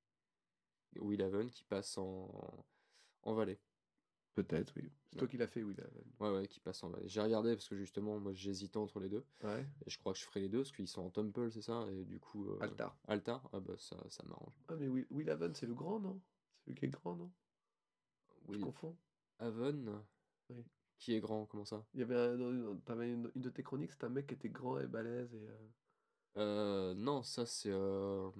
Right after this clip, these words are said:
Speaker 1: le grand balèze qui joue tout seul ?
Speaker 2: Ouais.
Speaker 1: Non, ça, c'est, euh, Wolfhart.
Speaker 2: Ah oui, Wolfhart.
Speaker 1: Ouais.
Speaker 2: Ah, Will Haven, c'est quoi ? On l'a eu ?
Speaker 1: Will Haven, ouais, on l'a eu. Je l'ai fait il y a deux ou trois émissions.
Speaker 2: Ah,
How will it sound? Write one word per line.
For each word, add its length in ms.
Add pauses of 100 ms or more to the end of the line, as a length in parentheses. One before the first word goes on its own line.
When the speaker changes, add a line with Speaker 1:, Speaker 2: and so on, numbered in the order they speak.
(680)
Speaker 1:
le 140
grand 200
balèze 300
qui 120
joue 120
tout 100
seul ? 280 (100)
Speaker 2:
Ouais. 440
Speaker 1:
Non, 220
ça, 180
c'est, 240
euh, 340 (440)
Wolfhart. 480 (520)
Speaker 2:
Ah 120
oui, 100
Wolfhart. 380
Speaker 1:
Ouais. 100 (200)
Speaker 2:
Ah, 80
Will 200
Haven, 260
c'est 120
quoi ? 340
On 60
l'a 140
eu ? 120 (100)
Speaker 1:
Will 180
Haven, 240
ouais, 120
on 160
l'a 140
eu. 180
Je 160
l'ai 180
fait 300
il 80
y 60
a 120 (1000)
deux 320
ou 160
trois 320
émissions. 440 (140)
Speaker 2:
Ah, 40